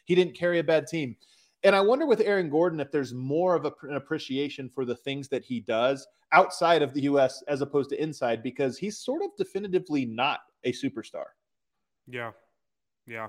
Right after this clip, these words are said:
Speaker 2: It's totally different than who he was earlier in his career, for sure. He's
Speaker 1: Right.
Speaker 2: completely remade himself in that aspect. But yeah, the Aaron Gordon contract, definitely not the Nuggets contract that I'm losing sleep over right now.
Speaker 1: <laughs> Both funny and also sad.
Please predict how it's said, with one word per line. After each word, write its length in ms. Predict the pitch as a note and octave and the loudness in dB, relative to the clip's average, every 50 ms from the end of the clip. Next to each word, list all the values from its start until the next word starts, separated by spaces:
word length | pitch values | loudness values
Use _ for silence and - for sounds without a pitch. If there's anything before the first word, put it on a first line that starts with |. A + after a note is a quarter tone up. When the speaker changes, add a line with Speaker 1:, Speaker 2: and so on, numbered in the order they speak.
| G#2+ _ - | -12 _ -14
Speaker 2:
It's 180 | - D3 - - | -14 -12 -4 0
totally 260 | G3 A3+ A3+ F#3+ E3+ | 2 2 2 2 0
different 260 | D#3 D#3+ D3+ D#3+ D3 C#3 | -2 -4 -6 -6 -6 -6
than 160 | C3 B2 A#2+ | -6 -6 -6
who 120 | B2 C#3 C#3+ | -8 -8 -6
he 60 | C#3 | -6
was 200 | B2 B2+ A#2+ G#2+ A2+ | -6 -8 -10 -10 -10
earlier 380 | A#2 B2+ C3 B2 A2+ G#2+ G#2+ _ _ _ | -10 -10 -10 -10 -10 -12 -16 _ _ _
in 120 | B2+ A2+ | -18 -18
his 160 | A2 G#2+ - - | -16 -16 -18 -18
career, 240 | - A#2 A2 A2+ G#2+ | -18 -18 -16 -16 -16
for 120 | - A2+ | -16 -16
sure. 240 | - - B2 C3 A#2+ | -12 -10 -10 -10 -10
He's 280 | - A2 A#2 A#2 - - _ _ | -10 -10 -12 -12 -12 -16 _ _
Speaker 1:
Right. 140 | - - D#3 C3 | -18 -12 -8 -6
Speaker 2:
completely 480 | D3 - - - D3 D3+ E3+ D#3+ C#3+ | -6 -6 -4 -4 -4 -4 -4 -4 -4
remade 400 | C3+ C#3 C#3+ C3 A#2+ A2+ A#2+ C#3 | -4 -4 -4 -4 -4 -4 -4 -4
himself 400 | C#3+ B2 - - A2+ G#2+ G#2+ - A2 | -6 -8 -10 -12 -12 -12 -14 -14 -14
in 80 | G#2+ G#2+ | -10 -6
that 180 | G#2+ A#2 A#2 | -4 -4 -4
aspect. 560 | A2 G#2+ G#2+ - - - A2+ G#2+ G#2 - _ _ _ _ - - - _ _ | -4 -6 -8 -10 -12 -14 -14 -14 -14 -16 _ _ _ _ -20 -20 -20 _ _
But 120 | - D#3+ | 0 2
yeah, 160 | E3+ E3+ D#3+ D3+ | 4 6 4 4
the 180 | C3 D#3 E3 | 4 4 4
Aaron 160 | F#3 G3 F#3+ | 6 4 4
Gordon 260 | D3 D#3+ D#3+ E3+ D#3 C#3+ | 4 2 2 2 2 0
contract, 440 | D3 D#3+ D#3 D3 E3+ D#3+ D3+ - | -2 -2 0 0 0 0 0 2
definitely 320 | - F3 E3+ - F#3+ F3+ D#3+ | 0 0 0 0 -2 -4 -2
not 360 | D3+ C#3 C#3 C#3+ D3 C#3+ - | 0 2 2 2 2 0 -4
the 80 | - B2+ | -8 -6
Nuggets 340 | B2+ C3 C3 B2+ C3 - - | -4 -4 -2 -2 -4 -6 -6
contract 480 | - C3+ B2 B2+ B2 - C3+ B2+ - | -6 -4 -4 -4 -4 -6 -6 -6 -6
that 120 | - C3 A#2+ | -6 -8 -8
I'm 120 | A#2+ B2+ | -6 -6
losing 240 | C3 B2 A#2 B2 A#2+ | -8 -8 -10 -10 -12
sleep 320 | - - - C#3 B2+ - - | -12 -12 -10 -12 -12 -12 -12
over 340 | A2+ A2 G#2 G#2+ A2 A2+ A2 | -14 -14 -14 -14 -16 -14 -12
right 180 | A2+ A2 - - - - - - - - - - - - _ - - - - _ - - - - _ _ _ _ - - B3 | -6 -4 -2 -2 -2 -6 -10 -12 -12 -12 -14 -16 -18 -20 _ -14 -14 -14 -14 _ -20 -20 -20 -20 _ _ _ _ -2 2 2
now. 100 | C4 - - - - - - - _ - | 2 2 0 -6 -18 -20 -20 -14 _ -2
Speaker 1:
<laughs> 180 | G3+ A3 A3+ - - - - B3 C4 C4 - - - - _ _ _ - F#3 E3+ - - - - - - - - - - _ | -2 -2 -2 -6 -16 -14 -10 -10 -10 -10 -12 -18 -20 -20 _ _ _ -18 -18 -18 -16 -20 -20 -20 -20 -20 -20 -20 -20 -2 _
Both 220 | - F3 E3 D#3+ - | 8 8 8 8 6
funny 300 | - D#3+ D#3+ D#3 D#3 D3 | 4 4 4 4 4 4
and 100 | C3+ C3+ | 4 6
also 280 | C3 C3 B2+ - B2 | 4 4 4 2 -2
sad. 360 | A2 - - A#2 A#2 A2+ A2 | -4 -2 -2 -2 -2 -2 -4